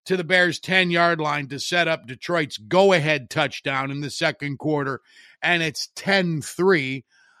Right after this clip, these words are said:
Uh, but the Bears got it right back, ten ten, right before halftime. Fields, a one-yard touchdown scramble that capped a really nice seventeen play drive,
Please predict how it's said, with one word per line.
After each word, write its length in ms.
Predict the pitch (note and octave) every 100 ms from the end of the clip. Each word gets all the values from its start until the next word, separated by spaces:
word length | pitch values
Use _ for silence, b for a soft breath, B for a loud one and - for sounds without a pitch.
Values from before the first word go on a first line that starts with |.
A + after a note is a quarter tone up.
| _ B2
Uh, 320 | D3 D3+ D3
but 240 | B2+ F#3+
the 60 | G#3
Bears 340 | F#3 A3 A#3+
got 220 | - G#3+
it 80 | G3
right 280 | D3+ F3+ A3
back, 380 | - E3+ G3+ _
ten 300 | - F3+ G#3+
ten, 260 | F#3 G#3
right 260 | G3+ E3+ F3+
before 380 | E3+ - A#3+ A#3+
halftime. 680 | F#3+ F#3 - F3+ F3+ G#3+
Fields, 580 | - - F#3+ G#3 A3 F3
a 60 | F3+
one-yard 680 | D3 F3 G3+ G#3 G3+ G#3 -
touchdown 560 | F3+ - - F#3 G#3
scramble 760 | F#3+ - G3 F3+ F3 G3+ A#3 b b b b
that 260 | B2 F#3 -
capped 400 | F3 F3 G3 E3+
a 120 | C3+
really 640 | C3+ D3+ A3+ C4+ A3+ F#3
nice 400 | D#3+ F#3+ F3+ A#2
seventeen 800 | - G3+ G#3+ G#3 G3+ - F#3+ F3
play 300 | - F3+ E3
drive, 340 | A#2+ E3 D#3+